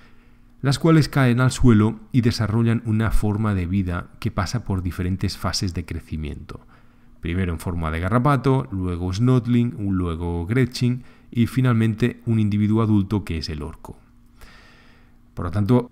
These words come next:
esto nos conectaría directamente con la primera de las teorías que os he comentado. Pero esto es cuarenta mil, no es lo mismo.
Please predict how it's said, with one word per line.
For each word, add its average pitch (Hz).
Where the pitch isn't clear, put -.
esto 147
nos 107
conectaría 95
directamente 110
con 90
la 85
primera 87
de 80
las 78
teorías 90
que 78
os 80
he 80
comentado. 95
Pero 107
esto 151
es 139
cuarenta 117
mil, 101
no 98
es 110
lo 107
mismo. -